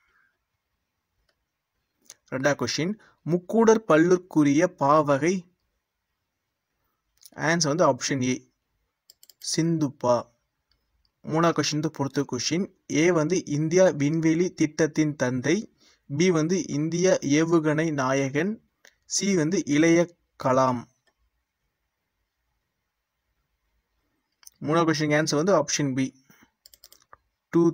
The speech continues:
த்ரீ, ஒன். இந்திய விண்வெளி திட்டத்தின் தந்தை வந்து விக்ரம்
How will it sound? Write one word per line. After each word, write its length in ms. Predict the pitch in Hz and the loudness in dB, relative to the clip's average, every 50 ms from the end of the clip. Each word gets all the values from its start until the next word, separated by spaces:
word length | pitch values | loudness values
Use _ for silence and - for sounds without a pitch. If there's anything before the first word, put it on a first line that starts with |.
| 170 147 | 0 2
த்ரீ, 120 | 151 151 139 123 131 | 2 2 2 0 -2
ஒன். 100 | 127 127 - _ _ _ _ _ _ _ _ _ _ _ _ - 147 | -4 -4 -8 _ _ _ _ _ _ _ _ _ _ _ _ -2 -2
இந்திய 340 | 160 170 165 180 196 202 180 143 | 0 0 0 0 2 2 2 2
விண்வெளி 420 | 147 151 160 170 170 165 170 185 185 - - | 2 2 2 2 2 2 2 2 0 0 -2
திட்டத்தின் 480 | 156 151 - 160 156 - 156 151 147 - 143 | -2 0 0 -2 -2 0 -2 -4 -2 -2 -2
தந்தை 240 | 139 147 151 151 147 135 | 0 0 0 0 0 -2
வந்து 160 | 143 180 208 185 - 143 143 | -2 -2 -4 -4 -2 -4 -4
விக்ரம் 380 | 143 - _ - 160 170 170 | -4 -4 _ -2 -2 -2 -2